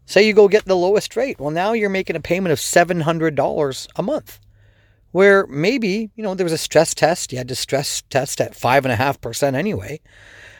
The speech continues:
Some of my clients right now, or some of the Mortgage Teacher clients, even around, you know, London, Hamilton, Kitchener, where it may be, of course, London and surrounding area,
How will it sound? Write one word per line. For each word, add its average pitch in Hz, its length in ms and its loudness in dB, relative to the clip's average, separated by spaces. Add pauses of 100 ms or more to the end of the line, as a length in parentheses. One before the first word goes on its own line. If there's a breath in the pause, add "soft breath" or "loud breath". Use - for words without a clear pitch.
(280 loud breath)
Some 208 260 4
of 262 40 2
my 175 140 4
clients 117 400 -2
right 117 140 -2
now, 107 220 -8
or 123 180 -12
some 131 240 0
of 123 80 0
the 113 100 0
Mortgage 143 380 0
Teacher 110 260 -6
clients, 107 460 -10 (720)
even 131 180 2
around, 117 360 4
you 139 40 -2
know, 110 140 -2
London, 110 540 -2
Hamilton, 110 600 -6
Kitchener, 107 460 -6
where 104 180 2
it 120 80 -4
may 127 160 -2
be, 120 320 -6 (480 soft breath)
of - 60 -20
course, 131 260 0
London 127 320 2
and 110 140 -2
surrounding 113 500 -4
area, 143 340 -8